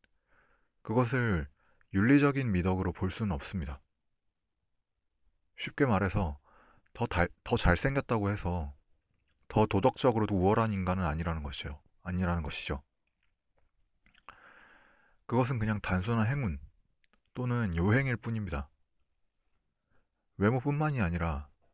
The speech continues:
태어난 가문, 타고난 재능, 이런 것들도 모두 마찬가지죠. 이렇게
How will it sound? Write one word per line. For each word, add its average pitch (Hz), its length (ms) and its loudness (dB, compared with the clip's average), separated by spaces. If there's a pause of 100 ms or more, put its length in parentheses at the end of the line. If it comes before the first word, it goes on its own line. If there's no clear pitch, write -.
(480)
태어난 135 420 0 (220)
가문, 92 420 0 (960)
타고난 127 460 -2
재능, 85 400 -2 (720)
이런 117 220 0
것들도 107 440 0
모두 87 260 -4
마찬가지죠. 76 680 -6 (2000)
이렇게 107 520 0